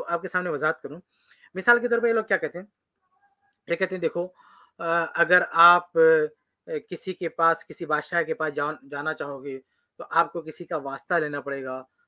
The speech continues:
आप डायरेक्ट वहाँ पे नहीं पहुँच सकते हो।" इस तरह की बातें वो लोग पेश करते हैं। तो देखिए, यहाँ पे सबसे पहली बल-, सबसे पहली गलती है कि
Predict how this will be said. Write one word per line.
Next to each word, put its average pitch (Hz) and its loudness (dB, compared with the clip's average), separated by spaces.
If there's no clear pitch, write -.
आप 160 2
डायरेक्ट 156 -2
वहाँ 147 -8
पे 214 -4
नहीं 160 -4
पहुँच 143 -10
सकते - -10
हो।" 139 -8
इस 202 -6
तरह 202 -2
की 190 -8
बातें 156 -4
वो 151 -2
लोग 151 -6
पेश 113 -14
करते - -20
हैं। - -20
तो 214 6
देखिए, 233 4
यहाँ 208 4
पे 220 8
सबसे 185 -4
पहली 190 0
बल-, 160 -2
सबसे 202 -10
पहली 196 -4
गलती 139 -8
है 196 -10
कि 214 -14